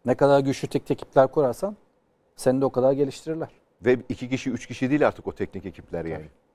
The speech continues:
Speaker 1: Sekiz on kişi.
Speaker 2: Çok genişler.
Speaker 1: Analist havuzu, mühendisler.
Speaker 2: Tabii.
Speaker 1: Bunu başka programda geniş ele almıştık hatırlarsan. Yarım saat, kırk dakika konuşmuştuk.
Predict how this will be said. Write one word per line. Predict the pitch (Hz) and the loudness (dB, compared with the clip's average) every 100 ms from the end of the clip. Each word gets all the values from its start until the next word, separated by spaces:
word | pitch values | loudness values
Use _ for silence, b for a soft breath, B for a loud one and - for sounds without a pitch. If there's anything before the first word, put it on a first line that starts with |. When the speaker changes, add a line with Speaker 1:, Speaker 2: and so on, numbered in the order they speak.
| _ _ _ _ | _ _ _ _
Speaker 1:
Sekiz | - - 110 104 | -14 -14 -10 -6
on | 107 | -6
kişi. | - - 95 | -8 -16 -2
Speaker 2:
Çok | 107 95 | -2 -2
genişler. | 95 87 - 80 _ _ | -8 -10 -12 -16 _ _
Speaker 1:
Analist | 117 113 110 107 - | -2 0 -2 -4 -4
havuzu, | 104 101 101 101 - _ _ _ _ _ _ _ _ _ _ _ _ - | -6 -6 -10 -12 -16 _ _ _ _ _ _ _ _ _ _ _ _ -2
mühendisler. | 139 135 123 113 107 - 104 95 _ | 4 4 4 0 -6 -2 -2 -2 _
Speaker 2:
Tabii. | 95 78 - | -10 -10 -6
Speaker 1:
Bunu | 120 120 | -2 2
başka | 120 - 131 | 2 2 -4
programda | - 120 117 135 | 0 2 2 2
geniş | 131 131 131 | 0 -2 2
ele | 127 127 | 4 4
almıştık | 127 123 - | 4 0 -10
hatırlarsan. | - 120 113 110 107 | -6 0 0 0 -2
Yarım | 110 113 | -2 -2
saat, | - 110 | -2 -2
kırk | - - | -4 -10
dakika | 107 123 | -10 -10
konuşmuştuk. | 127 113 - - _ | -6 -8 -8 -20 _